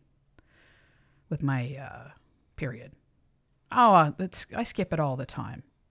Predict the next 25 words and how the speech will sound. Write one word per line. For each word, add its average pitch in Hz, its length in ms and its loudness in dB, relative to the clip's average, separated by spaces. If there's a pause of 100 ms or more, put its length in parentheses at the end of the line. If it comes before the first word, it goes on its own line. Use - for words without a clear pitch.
(1300)
You 185 80 0
know, 165 100 6
like 170 220 2
you 180 80 2
said 180 240 2
before, 185 380 4
I 143 40 6
know 156 120 6
we've 160 160 2
set, - 240 0
discussed 180 420 -2
this 156 160 -6
in 143 80 -2
another 147 320 2
episode. 160 540 -4 (440)
No 170 160 2
woman 185 300 0
should 175 140 -2
have 165 120 -4
to - 60 -14
take 165 200 -6
Percocet 165 440 -4 (460)
to 170 100 -4
get 160 280 -2
through 139 400 0